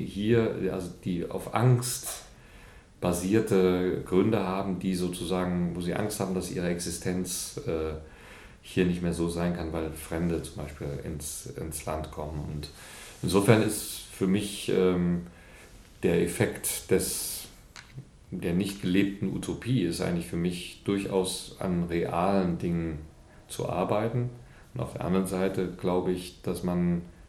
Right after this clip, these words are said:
durchaus Lösungen sich überlegen muss, wo, ja, wie, wie ist denn, was aus, daraus resultiert, wie kann man denn die Spannungen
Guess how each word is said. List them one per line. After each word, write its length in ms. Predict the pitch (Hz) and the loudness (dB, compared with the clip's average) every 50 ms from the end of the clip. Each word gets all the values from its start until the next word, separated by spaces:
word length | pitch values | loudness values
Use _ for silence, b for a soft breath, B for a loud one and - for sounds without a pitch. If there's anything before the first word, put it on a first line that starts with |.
| B B B - - - | B B B -16 -4 0
durchaus 420 | 101 101 98 - - - 85 85 | 0 0 2 0 -2 -2 -2 0
Lösungen 680 | 87 85 90 98 104 104 101 95 92 92 90 87 85 | 2 4 6 6 6 6 6 6 6 4 4 2 2
sich 180 | 87 85 82 80 | 0 -2 -4 -4
überlegen 600 | 82 85 85 82 82 90 92 90 87 87 85 85 | -2 -2 0 2 2 2 2 2 2 2 0 2
muss, 320 | 87 85 - - - - 85 | 0 -2 -2 -4 -8 -6 -2
wo, 560 | 87 90 92 90 90 90 90 90 90 B B B B B B B B B B B B - - - - - | 2 4 4 6 6 4 4 2 -2 B B B B B B B B B B B B -20 -20 -20 -10 -6
ja, 200 | - 104 92 87 90 | -2 0 2 2 2
wie, 300 | 95 95 98 98 92 92 92 | 4 4 4 2 2 2 2
wie 80 | 95 | 0
ist 180 | 95 92 - - | 0 0 0 2
denn, 460 | 92 92 90 87 87 87 87 87 - - - - - | 2 2 4 4 4 4 2 2 -2 -6 -10 -6 -4
was 180 | 95 92 92 | -4 -2 -2
aus, 500 | 92 92 95 87 87 - - - - - - | -2 -2 -2 -2 -2 -6 -8 -12 -14 -14 -6
daraus 360 | - 95 87 87 87 82 - 92 | -2 -2 0 0 0 -2 -4 -4
resultiert, 480 | 85 82 82 80 - 101 92 - - | -2 -2 -2 -2 0 -2 -2 0 0
wie 180 | 87 92 92 90 | 0 0 0 0
kann 160 | - 92 92 | -2 -2 -2
man 140 | 92 90 87 | -2 0 0
denn 120 | 85 85 | 0 0
die 80 | 85 82 | -2 -4
Spannungen 680 | - - - 87 92 92 90 87 85 82 82 85 - | -4 -4 -4 -2 -2 0 0 0 0 -2 -2 -4 -6